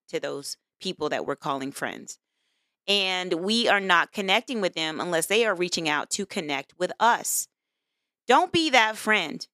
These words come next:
Don't be that friend who you are just sitting around doing what you wanna do, and then the only time that you are connecting with your friends is when they are the ones who are texting you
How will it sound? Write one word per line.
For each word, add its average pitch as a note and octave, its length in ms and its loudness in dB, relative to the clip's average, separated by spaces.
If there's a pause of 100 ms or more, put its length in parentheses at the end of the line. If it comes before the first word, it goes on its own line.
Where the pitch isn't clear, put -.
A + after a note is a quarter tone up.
Don't D4 240 4
be D4 200 2
that A3 240 2
friend G3 440 0
who F#3 400 0 (640)
you C#4 380 0 (120)
are G3 140 6
just G3+ 300 -2
sitting A3+ 240 4
around G#3 320 4
doing A3 180 0
what A#3 180 4
you B3+ 80 -2
wanna G#3 280 2
do, G#3+ 380 2
and G3 260 0
then F#3+ 140 0
the F#3 120 -2
only B3 260 2
time A3+ 260 0
that F#3 60 0
you G3+ 280 -4
are F#3+ 60 4
connecting G3 520 -2
with F3+ 160 -4
your F3 80 -2
friends E3+ 320 -4
is E3 100 -6
when E3+ 200 -6
they F3+ 160 2
are F#3 80 0
the F3+ 100 -2
ones D#3+ 340 -2
who F3 140 -6
are D#3 140 2
texting F3 520 -2
you D#3 300 -2